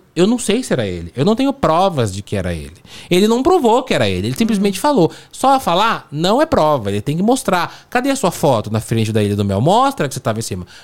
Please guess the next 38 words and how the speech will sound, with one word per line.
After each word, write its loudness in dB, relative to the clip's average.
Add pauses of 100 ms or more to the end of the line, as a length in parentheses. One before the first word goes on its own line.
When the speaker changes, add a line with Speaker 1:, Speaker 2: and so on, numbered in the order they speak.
Speaker 1:
Beleza, 2
mostrou? 0
Era 0
ele. 2
Acabou, 0
acabou 0
o 2
mistério. 0 (380)
Só 0
que -12
tem 0
gente -2
falando, 0
"Daniel, 2
não 2
era 2
Speaker 2:
É. 2
Speaker 1:
ele." 0 (1000)
Fora 0
as -4
pessoas, -2
milhões 4
de -2
pessoas -4
falando 0
que -8
era 0
ele, 2
que, -8
ah, -2
é -4
o, -6
é -6
o -6
jogador 0
e -6
tal, -4
beleza. -4